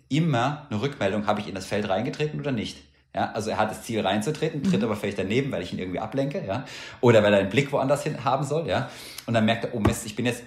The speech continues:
Speaker 1: auch, auch wenn das nur eine Schnur ist, die auf dem Boden liegt, das spürst du ja durch die Fuß-, äh, äh, äh, auch durch eine Sohle, ja, ob du jetzt da irgendwo draufgetreten
Speaker 2: Mhm.
Speaker 1: bist oder auf die Plastiklatte. Ähm, und die Rückmeldung ist, „Ich habe nicht präzise getreten.“ Ja, aber in einem Skipping, den ich geradeaus einfach durchführe,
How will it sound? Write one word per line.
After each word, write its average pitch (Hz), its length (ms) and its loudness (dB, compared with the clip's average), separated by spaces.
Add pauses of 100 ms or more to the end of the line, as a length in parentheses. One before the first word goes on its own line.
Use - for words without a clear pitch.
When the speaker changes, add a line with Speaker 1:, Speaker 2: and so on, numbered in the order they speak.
Speaker 1:
auch, - 220 -6
auch 107 120 2
wenn 131 120 4
das 135 140 0
nur 131 100 4
eine 131 100 2
Schnur 147 320 2
ist, - 140 0
die 110 40 0
auf 104 60 -2
dem 107 120 -2
Boden 113 200 0
liegt, 131 140 -6
das 113 80 -2
spürst 143 320 0
du 101 40 0
ja 90 80 0
durch 90 160 -6
die 104 80 -10
Fuß-, - 400 -8
äh, 92 120 -2
äh, 98 720 -2
äh, - 20 2
auch 110 220 0
durch 139 180 -4
eine 123 100 0
Sohle, 110 380 -4
ja, 98 380 -8
ob 107 120 -6
du 110 80 -4
jetzt 98 160 0
da 98 60 -2
irgendwo 95 220 -2
draufgetreten 101 560 2
Speaker 2:
Mhm. 110 40 0
Speaker 1:
bist 98 140 -2
oder 87 100 0
auf 82 120 -4
die - 80 -8
Plastiklatte. 82 600 -6 (600)
Ähm, 107 240 2
und 107 100 0
die 107 60 4
Rückmeldung 160 480 2
ist, - 380 -8 (100)
„Ich 120 140 0
habe - 140 2
nicht - 140 -6
präzise 117 360 -6
getreten.“ 104 640 -6 (840)
Ja, 120 300 -4 (120)
aber 98 220 2
in 95 60 0
einem 90 100 -6
Skipping, 101 460 -4
den 92 120 -6
ich - 140 -10
geradeaus 107 520 0
einfach 92 220 -8
durchführe, 92 600 -4